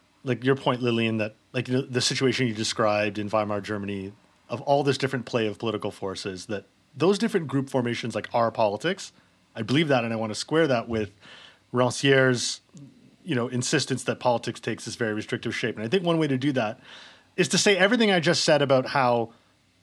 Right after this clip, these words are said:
a group of people who are a kind of social category politicize themselves and form a collective bloc.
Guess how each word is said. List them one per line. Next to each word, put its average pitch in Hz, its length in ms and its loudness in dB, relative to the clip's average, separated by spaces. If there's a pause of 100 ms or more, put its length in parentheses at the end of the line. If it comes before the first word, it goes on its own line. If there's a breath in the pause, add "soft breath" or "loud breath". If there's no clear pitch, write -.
(160)
a 151 80 4
group 160 300 0
of 131 100 -4
people 139 400 4
who 127 160 4
are 117 160 4
a 113 60 2
kind 131 160 0
of 117 80 -2
social 139 340 2
category 120 460 0
politicize 127 640 0
themselves 117 480 -2
and 104 120 -4
form 123 300 -2
a 117 60 -4
collective 104 520 -10
bloc. 107 480 -8